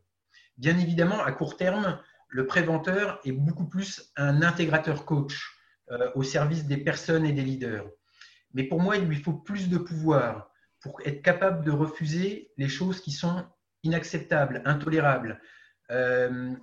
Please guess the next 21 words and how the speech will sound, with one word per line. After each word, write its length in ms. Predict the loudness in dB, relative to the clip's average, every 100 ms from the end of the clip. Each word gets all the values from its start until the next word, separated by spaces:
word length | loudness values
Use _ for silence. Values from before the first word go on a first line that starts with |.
| -6
il 120 | 0 2
lui 100 | 2
faut 160 | 0
aussi 240 | -2 -2 -6
plus 240 | -4 -2
de 80 | 0
connaissances, 840 | 2 2 0 -2 -4 -4 -10 -10 -2
pas 100 | 0
uniquement 460 | 2 0 0 -2
sur 200 | -2 -2
la 120 | 0 2
réglementation, 720 | 2 2 0 0 -2 -2 -4
sur 180 | -4 -4
la 80 |
technique 380 | -2 -4 -2 0
de 80 | 0
la 100 | 0
sécurité, 640 | -2 -4 -2 0 -2 -4 -6 -16 -6
mais 240 | -2 0
aussi 340 | 0 0 -2 -8
sur 540 | -6 -2 0 0 -4